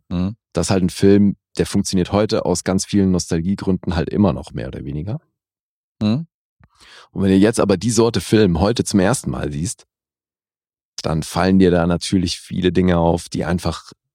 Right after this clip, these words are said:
Speaker 2: sehr ein Produkt ihrer Zeit sind.
Speaker 1: Ja, man muss so ein bisschen achtziger,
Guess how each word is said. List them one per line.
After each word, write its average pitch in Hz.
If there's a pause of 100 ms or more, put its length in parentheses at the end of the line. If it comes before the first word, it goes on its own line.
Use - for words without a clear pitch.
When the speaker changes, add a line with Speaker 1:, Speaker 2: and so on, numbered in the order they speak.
(160)
Speaker 2:
sehr 104
ein 98
Produkt 110
ihrer -
Zeit 104
sind. 78 (360)
Speaker 1:
Ja, 101
man 101
muss 110
so 113
ein 104
bisschen 104
achtziger, 92